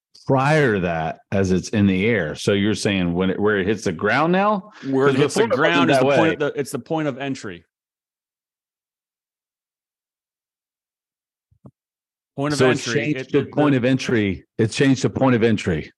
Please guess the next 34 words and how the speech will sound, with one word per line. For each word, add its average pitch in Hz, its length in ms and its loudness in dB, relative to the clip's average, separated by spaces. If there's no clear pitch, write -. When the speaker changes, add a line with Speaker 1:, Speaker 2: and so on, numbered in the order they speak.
Speaker 2:
I 127 120 0
can't 151 260 -4
speak 143 220 -4
to 135 80 0
whether 123 180 0
it - 80 -10
changed 113 280 -4
or 98 60 -8
not, 92 200 -6
but 98 100 -6
it's 92 100 -8
point 127 280 0
of 101 100 -2
entry. 95 480 -4
And 104 160 0
so 101 460 4
you 110 180 0
could 107 220 -2
take 117 400 -2
where, 107 240 -4
so 120 140 -2
where 120 180 4
he 113 140 0
dropped 123 400 2
it, 107 120 0
he's 110 160 -4
taking 107 320 -4
that 104 240 -4
point 107 240 -4
between 107 260 -2
him 110 200 0
and 98 80 0
the 90 60 -2
flag 92 480 -2